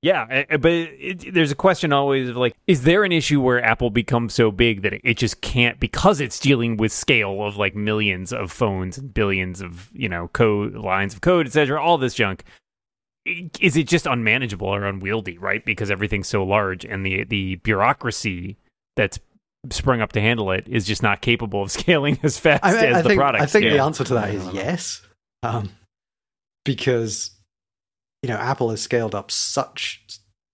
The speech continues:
Speaker 2: to such a large size from what it was, you know, twenty-five years ago or whatever.
Speaker 3: Mm-hmm.
Speaker 2: And I think it's hard to get all that stuff in place. But,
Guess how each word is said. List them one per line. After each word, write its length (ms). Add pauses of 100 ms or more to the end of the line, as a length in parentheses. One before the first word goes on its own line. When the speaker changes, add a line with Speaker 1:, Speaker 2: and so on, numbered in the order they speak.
(220)
Speaker 2:
to 100
such 280
a 60
large 300
size 460
from 260
what 140
it 160
was, 460 (500)
you 80
know, 80 (360)
twenty-five 440
years 220
ago 240
or 100
whatever. 400 (180)
Speaker 3:
Mm-hmm. 300
Speaker 2:
And 140
I 80
think 200
it's 120
hard 460
to 140
get 240
all 120
that 180
stuff 240
in 100
place. 440
But, 320